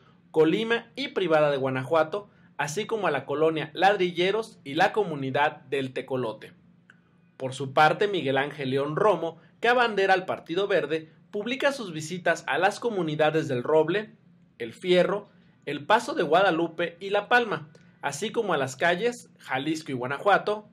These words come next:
Independencia y López Cotilla y la calle Nayarit. Asimismo, aprovecha para felicitar a los estudiantes por su día.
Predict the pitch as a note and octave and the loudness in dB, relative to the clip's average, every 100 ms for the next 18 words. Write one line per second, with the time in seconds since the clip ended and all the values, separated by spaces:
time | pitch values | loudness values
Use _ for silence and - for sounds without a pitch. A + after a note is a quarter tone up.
0 | - F3 A#3 A#3 F#3+ F3 F#3 F3+ C#3+ D3 | -6 2 2 2 -2 0 -2 -2 -2 -2
1 | D#3+ D#3 F#3+ A3 G#3 G3+ G3 - _ B3+ | -4 -4 -4 -4 -4 -4 -4 -10 _ -6
2 | C4+ B3 G3 F#3 F3 D3 C3+ B2+ A#2 G2+ | -2 0 2 2 0 -2 -4 -4 -6 -10
3 | _ _ _ C#3 C#3 F3 F#3 G#3+ A3 - | _ _ _ -8 -4 -2 0 0 0 -2
4 | C3+ D#3 F3+ D#3+ - A#2+ E3 G#3+ A3+ F3+ | -2 -2 -2 -6 -8 -2 -2 0 -2 -6
5 | D3+ B2+ D#3+ D#3+ C3+ - B2 - C#3 D3 | -10 -2 2 2 0 -6 -12 -12 -6 -6
6 | D3+ D#3+ - D#3 D#3 - - G2 - | -6 -12 -8 -4 -4 -4 -12 -14 -16